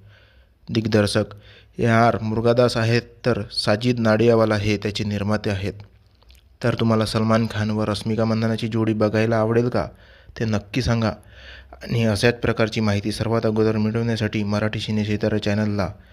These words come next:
लाईक आणि सबस्क्राईब करायला विसरू नका.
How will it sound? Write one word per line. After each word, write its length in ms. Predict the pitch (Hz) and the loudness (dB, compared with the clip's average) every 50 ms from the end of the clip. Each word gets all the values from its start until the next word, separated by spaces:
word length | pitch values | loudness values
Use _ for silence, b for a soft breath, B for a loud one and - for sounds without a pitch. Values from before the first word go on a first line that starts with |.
| B B B B B B B _ - | B B B B B B B _ 0
लाईक 220 | 107 107 113 117 | 0 2 2 2
आणि 120 | 113 110 | 0 0
सबस्क्राईब 420 | 101 - 107 - - - - 117 113 | 0 -2 -2 -2 -2 0 0 0 2
करायला 320 | - - 113 110 110 110 | 2 2 2 2 2 2
विसरू 340 | 107 104 98 - - 107 104 | 2 0 -2 -2 -2 -2 -2
नका. 260 | 101 98 92 92 80 | -2 -2 -2 -4 -6